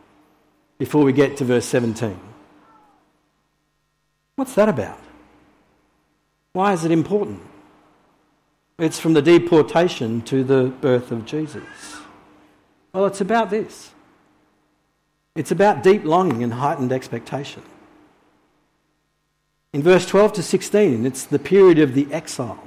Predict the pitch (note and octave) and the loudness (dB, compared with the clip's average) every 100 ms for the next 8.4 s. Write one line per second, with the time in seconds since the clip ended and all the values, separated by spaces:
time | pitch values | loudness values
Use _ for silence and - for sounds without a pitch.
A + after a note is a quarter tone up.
0 | - _ _ _ _ _ _ _ _ _ | -20 _ _ _ _ _ _ _ _ _
1 | _ _ _ _ F#3+ G3+ G3+ C#3 A#2 F3+ | _ _ _ _ 2 2 2 -2 2 2
2 | G#3 - D#3 A#2+ A2+ A#2 B2+ A#2 G2+ - | 0 -2 -4 -4 -2 -4 -4 -6 -8 -16
3 | - - _ _ _ _ _ _ _ _ | -20 -20 _ _ _ _ _ _ _ _
4 | _ C3 B2+ C#3 C3 A2 - - C#3 B2 | _ -4 0 0 0 -4 -12 -6 -4 -2
5 | C#3 - B2 A#2 A2+ B2+ - G2+ - - | -4 -6 -4 -6 -6 -8 -8 -14 -18 -20
6 | _ _ _ _ _ _ _ _ _ _ | _ _ _ _ _ _ _ _ _ _
7 | _ - B2 - G#3+ A3+ A3+ E3 C3+ A2+ | _ -12 -4 2 4 4 2 0 0 0
8 | A2+ G#2+ E2+ | -6 -12 -18